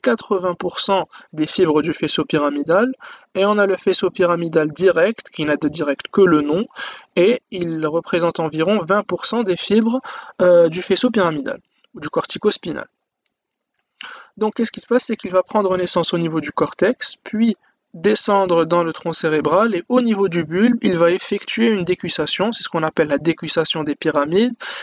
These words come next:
qui se passe à la partie toute, toute, euh, distale du bulbe, juste à la jonction avec la moelle spinale. Il va ensuite rejoindre,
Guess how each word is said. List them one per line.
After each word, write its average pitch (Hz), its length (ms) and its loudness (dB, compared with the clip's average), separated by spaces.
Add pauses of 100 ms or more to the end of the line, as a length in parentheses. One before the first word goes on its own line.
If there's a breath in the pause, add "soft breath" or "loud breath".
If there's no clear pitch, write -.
(160 loud breath)
qui 160 80 -8
se - 100 -4
passe 160 320 -2
à 185 80 -6
la 160 100 -6
partie - 300 -4 (140)
toute, 247 180 -4
toute, - 380 -4
euh, 165 180 4
distale - 440 -4
du 156 140 -10
bulbe, 190 380 -2
juste 208 320 0
à 175 60 2
la 165 100 2
jonction 190 420 -2
avec 160 260 -2
la 156 80 -4
moelle 147 180 -8
spinale. 170 480 -4 (580 loud breath)
Il 175 140 -10
va 196 60 -8
ensuite 208 260 -6
rejoindre, 190 720 0